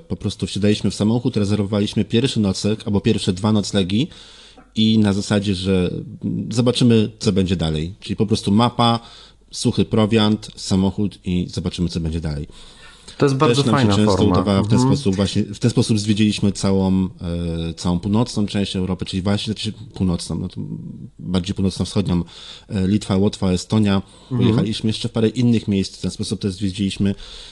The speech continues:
Speaker 1: e, między innymi całą Chorwację, że zatrzymywaliśmy się w miejscu, które po prostu nam się podobało. Czyli o,
Speaker 2: Super.
Speaker 1: dzisiaj zrobimy postój, bo tu jest,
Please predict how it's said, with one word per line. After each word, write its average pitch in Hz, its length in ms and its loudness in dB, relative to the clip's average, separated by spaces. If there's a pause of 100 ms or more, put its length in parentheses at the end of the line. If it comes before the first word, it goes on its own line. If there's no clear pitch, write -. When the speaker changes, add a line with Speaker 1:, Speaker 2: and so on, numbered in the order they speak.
(120)
Speaker 1:
e, 101 100 -4
między 101 280 2
innymi 104 220 4
całą 104 380 0
Chorwację, 113 480 0
że 101 100 0
zatrzymywaliśmy 113 600 2
się 120 140 2
w 101 40 0
miejscu, 127 260 2
które 117 140 0
po 113 100 0
prostu 139 240 -2
nam 120 140 2
się - 120 -4
podobało. 87 380 -2
Czyli - 200 -6
o, 160 140 0
Speaker 2:
Super. 98 300 2
Speaker 1:
dzisiaj 123 220 0
zrobimy 110 300 4
postój, 131 360 0
bo 104 120 0
tu 113 120 -2
jest, 104 300 0